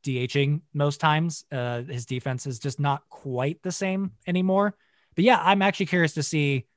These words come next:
what happens in that regard. They've been so focused on pitching that there hasn't, there haven't been m-, many reports about any other options at first base. So I assume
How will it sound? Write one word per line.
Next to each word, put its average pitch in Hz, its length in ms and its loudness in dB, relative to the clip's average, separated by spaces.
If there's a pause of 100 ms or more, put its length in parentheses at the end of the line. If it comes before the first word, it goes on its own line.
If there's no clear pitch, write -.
(240)
what 147 180 4
happens 147 320 2
in 135 60 -2
that 139 180 -2
regard. 131 240 -2
They've 135 140 0
been 139 260 0
so 135 340 0
focused 127 460 -4
on 120 160 -2
pitching 185 420 -2 (360)
that 147 160 2
there 143 120 0
hasn't, 143 360 2 (240)
there 151 80 0
haven't 180 120 0
been 165 180 0
m-, - 140 -4
many 143 180 0
reports 151 460 -4
about 123 360 0 (440)
any 156 220 2
other 135 180 0
options 135 360 0
at 131 80 -8
first 131 240 -4
base. 151 180 0
So 139 120 -4
I 143 200 0
assume 165 800 0